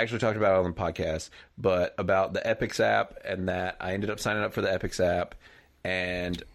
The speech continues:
there is a new show on there called Chapel Wait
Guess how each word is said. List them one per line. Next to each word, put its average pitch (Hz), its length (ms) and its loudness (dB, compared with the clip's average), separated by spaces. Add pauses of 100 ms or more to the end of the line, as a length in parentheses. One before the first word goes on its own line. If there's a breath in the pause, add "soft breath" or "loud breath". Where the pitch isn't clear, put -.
there 95 340 2
is 95 400 0
a 90 760 2 (320 soft breath)
new 127 380 4
show 131 320 4
on 113 160 4
there 101 240 0
called 92 580 4
Chapel 113 400 0
Wait 143 320 0